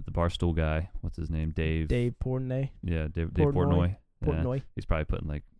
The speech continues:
Speaker 1: fifty bands on it just
Speaker 2: Probably.
Speaker 1: 'cause
Speaker 2: Ju-, yeah, just
Speaker 1: he does
Speaker 2: 'cause.
Speaker 1: that.
Speaker 2: Yeah. Well, wh-, I mean, if you have all the money in the world, why not?
Speaker 1: You saw Elon's talking about selling, like,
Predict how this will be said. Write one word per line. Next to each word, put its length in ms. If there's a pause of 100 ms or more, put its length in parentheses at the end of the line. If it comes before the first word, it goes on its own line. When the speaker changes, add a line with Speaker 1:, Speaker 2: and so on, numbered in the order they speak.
(440)
Speaker 1:
fifty 240
bands 360
on 160
it 80 (300)
just 140
Speaker 2:
Probably. 180
Speaker 1:
'cause 260
Speaker 2:
Ju-, 140
yeah, 180
just 180
Speaker 1:
he 40
does 220
Speaker 2:
'cause. 100
Speaker 1:
that. 140 (160)
Speaker 2:
Yeah. 180 (100)
Well, 240
wh-, 60
I 100
mean, 300
if 160
you 80
have 140
all 80
the 80
money 200
in 60
the 60
world, 240
why 140
not? 280 (1120)
Speaker 1:
You 60
saw 200
Elon's 380
talking 240
about 140
selling, 380
like, 160